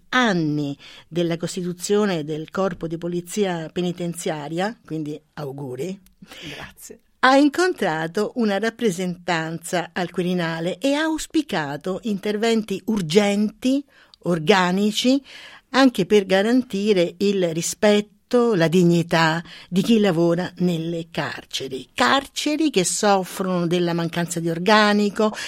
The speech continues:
Speaker 1: diceva il Presidente Mattarella, che soffrono del sovraffollamento e tanti altri problemi. Ma io chiedo a lei, ora, dottoressa Peragine, ehm, ci parli lei di queste, eh, di questa situazione, di queste difficoltà?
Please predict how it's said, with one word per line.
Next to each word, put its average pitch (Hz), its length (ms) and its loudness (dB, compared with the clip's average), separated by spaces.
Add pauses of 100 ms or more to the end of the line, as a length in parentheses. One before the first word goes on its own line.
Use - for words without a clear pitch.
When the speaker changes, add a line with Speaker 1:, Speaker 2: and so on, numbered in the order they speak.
Speaker 1:
diceva 170 380 0
il 170 140 -4
Presidente 175 500 0
Mattarella, 226 580 4
che 151 140 -6
soffrono 196 600 0
del 180 180 0
sovraffollamento 208 1080 4 (240)
e 214 140 2
tanti 208 300 4
altri 196 420 2
problemi. 170 580 0 (220)
Ma 277 80 6
io 320 220 4
chiedo 220 300 6
a 196 60 4
lei, 156 440 0
ora, 175 280 0
dottoressa 202 580 -2
Peragine, 180 600 0 (320)
ehm, 240 300 6
ci 294 160 2
parli 320 340 4
lei 160 300 4
di 156 100 -2
queste, 185 600 0
eh, 196 280 0
di 202 120 0
questa 269 260 2
situazione, 170 880 -2
di 170 120 -6
queste 185 500 0
difficoltà? 170 1000 -4